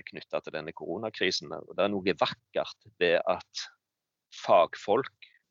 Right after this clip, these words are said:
og, og folk som er, er, er vant med, og som insisterer på å beskrive fakta,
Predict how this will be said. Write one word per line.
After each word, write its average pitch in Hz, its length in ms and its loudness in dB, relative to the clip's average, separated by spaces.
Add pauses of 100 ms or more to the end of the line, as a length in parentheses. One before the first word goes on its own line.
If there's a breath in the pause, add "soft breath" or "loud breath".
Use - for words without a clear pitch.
(180)
og, 95 220 -6
og 87 180 -8
folk - 300 -8
som 95 160 -4
er, 80 180 2
er, 76 460 -2
er 85 140 2
vant 98 320 0
med, 85 260 2
og - 120 -4
som 87 140 -6
insisterer 90 640 -2
på - 160 -2
å - 80 -8
beskrive 90 640 0
fakta, - 580 -4